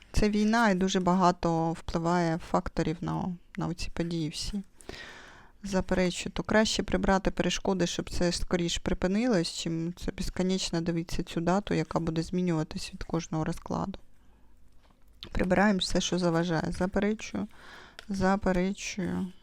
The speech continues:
заперечую, заперечую. Якщо у вас не влаштовує цей мій, мій,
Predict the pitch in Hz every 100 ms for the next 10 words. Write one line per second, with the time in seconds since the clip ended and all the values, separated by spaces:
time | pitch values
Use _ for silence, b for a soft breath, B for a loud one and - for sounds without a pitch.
0 | b b b b - - - B B B
1 | B B B B B B B 196 190 180
2 | 180 180 185 - - 180 185 175 180 175
3 | 170 170 - - 170 170 175 190 190 -
4 | - 226 208 180 196 - 175 180 175 170
5 | 165 165 180 - 175 160 156 - 180 165
6 | 165 190 170 160